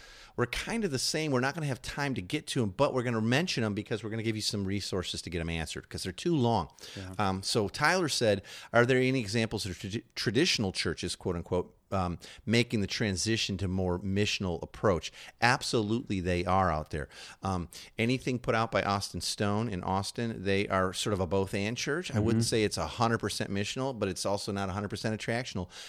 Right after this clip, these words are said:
Speaker 1: But they have worked really, really hard. That's where the Verge Network came out of there.
Speaker 2: Okay.
Speaker 1: Um, and there definitely are. And, and, um, and then, uh, Rob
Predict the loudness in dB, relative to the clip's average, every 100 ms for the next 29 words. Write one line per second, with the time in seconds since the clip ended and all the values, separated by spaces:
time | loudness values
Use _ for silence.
0 | -10 -2 4 4 4 0 0 0 2 2
1 | 2 2 4 4 4 2 0 -4 0 2
2 | 2 0 -4 -2 -4 -4 -4 0 0 0
3 | 2 0 0 -10 _ _ _ -6 -2 -2
4 | -2 0 2 2 -2 -8 -18 -16 -2 2
5 | 4 6 4 2 0 2 2 2 0 -6
6 | -16 -2 2 4 2 -6 -6 -2 -2 -2
7 | -2 0 0 -2 -6 -2 2 2 2 -2
8 | -12 -10 -6 -4 -6 -10 -4 6 8 8
9 | 6 2